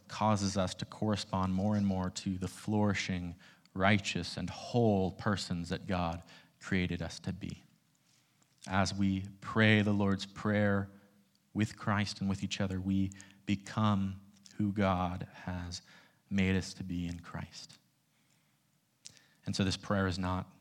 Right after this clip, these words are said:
again, it's not mild, it's not, uh, trivial. This prayer is revolutionary, and this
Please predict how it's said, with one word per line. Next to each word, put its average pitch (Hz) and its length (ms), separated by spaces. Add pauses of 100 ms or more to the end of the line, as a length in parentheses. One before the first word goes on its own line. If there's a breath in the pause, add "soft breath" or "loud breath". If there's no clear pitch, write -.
(1400)
again, 90 180
it's - 160
not - 180
mild, 95 460
it's - 120
not, 92 380 (640 loud breath)
uh, - 180 (920 loud breath)
trivial. 101 460 (260)
This - 120
prayer 98 520
is 90 320
revolutionary, 98 1120
and 95 100
this 90 160